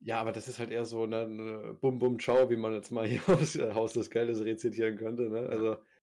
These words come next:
Speaker 1: du, du triffst dich halt mit irgendwem und, äh, machst halt Bum, Bum und dann ist halt Tschüssi, ne? Dann machst du halt nicht. Ich hab tatsächlich, einmal hab ich tatsächlich was gehört, äh, von einem Bekanntenkreis, dass sich tats-,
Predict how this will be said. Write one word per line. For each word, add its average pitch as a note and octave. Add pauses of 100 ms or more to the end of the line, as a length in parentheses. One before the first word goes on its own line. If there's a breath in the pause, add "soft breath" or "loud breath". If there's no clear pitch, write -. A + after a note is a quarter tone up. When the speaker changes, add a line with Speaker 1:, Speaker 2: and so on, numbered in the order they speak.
(220)
Speaker 1:
du, A2+
du G#2+
triffst A#2+
dich -
halt A#2+
mit A#2
irgendwem A#2+
und, A2
äh, G#2+
machst G#2+
halt G#2
Bum, A2
Bum A2+
und A2+
dann A2+
ist A2+
halt G#2
Tschüssi, A2
ne? G#2+
Dann G#2+
machst -
du -
halt G#2
nicht. A2 (340 loud breath)
Ich -
hab C#3+
tatsächlich, B2+
einmal D#3
hab D3+
ich D3
tatsächlich C3+
was A#2
gehört, A2+ (160)
äh, G#2+
von G#2+
einem G#2
Bekanntenkreis, B2 (420 soft breath)
dass A#2+
sich D3+
tats-, -